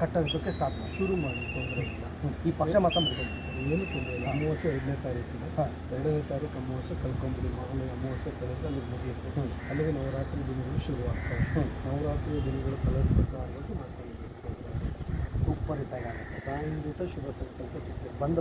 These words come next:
Speaker 1: ಭಕ್ತಾದಿಗಳಿಗೂ
Speaker 2: ಹಂಡ್ರೆಡ್
Speaker 1: ಒಳ್ಳೆಯದಾಗುತ್ತೆ.
Speaker 2: ಪರ್ಸೆಂಟ್ ಒಳ್ಳೆಯದಾಗುತ್ತೆ. ನಿಮ್ಮಿಂದ ಹತ್ತಾರು ಜನಕ್ಕೆ ಸೇವೆ ಕಾರ್ಯಗಳು ನಡೀತವೆ, ಸಂಕಲ್ಪಗಳು ನಡೀತವೆ, ಅವ್ರ ಉದ್ಧಾರನೂ ಆಗುತ್ತೆ. ಅದು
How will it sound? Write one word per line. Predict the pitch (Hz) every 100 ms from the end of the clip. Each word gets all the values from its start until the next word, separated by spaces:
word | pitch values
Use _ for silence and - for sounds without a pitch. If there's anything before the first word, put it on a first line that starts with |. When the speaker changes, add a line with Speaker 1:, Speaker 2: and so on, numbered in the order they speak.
| 143
Speaker 1:
ಭಕ್ತಾದಿಗಳಿಗೂ | - 156 151 147 147
Speaker 2:
ಹಂಡ್ರೆಡ್ | 151 139
Speaker 1:
ಒಳ್ಳೆಯದಾಗುತ್ತೆ. | 151 180 - 165
Speaker 2:
ಪರ್ಸೆಂಟ್ | - - - 160
ಒಳ್ಳೆಯದಾಗುತ್ತೆ. | 143 131 127 - - - - - 151
ನಿಮ್ಮಿಂದ | 151 160 156 151 156
ಹತ್ತಾರು | 143 - 143 143 139
ಜನಕ್ಕೆ | 139 131 -
ಸೇವೆ | 139 143 156
ಕಾರ್ಯಗಳು | 147 143 143 151 143
ನಡೀತವೆ, | 143 139 143 143 151 - - -
ಸಂಕಲ್ಪಗಳು | 127 123 147 139 - 147 147
ನಡೀತವೆ, | - - - - - - - - -
ಅವ್ರ | 127 120 -
ಉದ್ಧಾರನೂ | - 135 135 135 127
ಆಗುತ್ತೆ. | 127 - - - - - -
ಅದು | 131